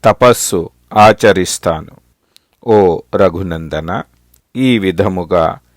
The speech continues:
నిశ్చయము తీసుకున్న మునివరుడు విశ్వామిత్రుడు ఒక వెయ్య సంవత్సరాలు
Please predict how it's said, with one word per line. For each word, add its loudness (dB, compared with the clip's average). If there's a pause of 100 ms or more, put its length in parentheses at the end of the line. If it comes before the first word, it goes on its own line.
(220)
నిశ్చయము -2 (200)
తీసుకున్న -6 (480)
మునివరుడు 2 (240)
విశ్వామిత్రుడు -2 (1040)
ఒక 2 (140)
వెయ్య 0 (100)
సంవత్సరాలు 0